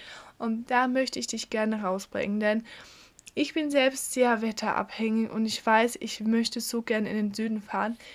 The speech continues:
Vielleicht fahre ich auch in den Süden, aber das ist auch noch nicht ganz raus.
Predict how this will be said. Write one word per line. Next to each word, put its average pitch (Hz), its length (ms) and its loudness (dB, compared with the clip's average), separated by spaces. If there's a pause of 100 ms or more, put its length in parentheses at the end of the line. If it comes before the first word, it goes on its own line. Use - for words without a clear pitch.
(140)
Vielleicht 240 960 -2
fahre 269 280 -8
ich - 140 -12
auch 208 120 -12
in 202 80 -6
den 196 180 -4
Süden, 208 320 -4 (200)
aber 208 240 0
das 208 220 -8
ist - 200 -10
auch 226 160 4
noch 240 160 4
nicht 190 220 -2
ganz 220 320 -2
raus. 220 260 4